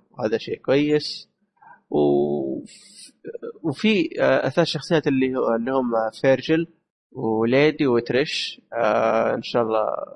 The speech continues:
ما أكون غلطت في اسم شخصية معينة. آه، في إضافة، آه، تحسينات ثانية، تحسينات بسيطة جدًا يعني، ما حت-، ما تعب نفسي أذكرها الآن. عمومًا نخش في الإيجابيات اللعبة. آه، اللي عجبني في اللعبة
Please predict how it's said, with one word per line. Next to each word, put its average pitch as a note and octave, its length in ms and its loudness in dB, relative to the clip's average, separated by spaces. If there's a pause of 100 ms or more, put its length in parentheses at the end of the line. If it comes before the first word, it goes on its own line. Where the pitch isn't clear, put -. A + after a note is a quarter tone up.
(280)
ما A#2 240 -2
أكون A2+ 260 -8
غلطت - 300 -4
في B2 80 -4
اسم G#2+ 320 -8
شخصية - 320 -6
معينة. C#3+ 400 0 (560)
آه، E3 220 0 (220)
في A3 240 2
إضافة، E3+ 300 2
آه، C3 480 4
تحسينات D3 640 0
ثانية، C3+ 260 2
تحسينات D#3+ 380 -4 (100)
بسيطة C3+ 360 -2
جدًا A2+ 300 -6
يعني، - 340 -12
ما A#2 440 0
حت-، - 280 -16
ما A2+ 280 0 (640)
تعب A#2 180 2
نفسي A#2 240 -4
أذكرها A2+ 320 -4
الآن. - 200 -10 (600)
عمومًا D#3 280 2 (680)
نخش E3+ 280 -2
في - 140 -4
الإيجابيات A#2 720 2
اللعبة. - 340 -8 (560)
آه، B2 300 4
اللي B2+ 140 0
عجبني D3+ 320 2
في D#3 60 -4
اللعبة C#3+ 280 0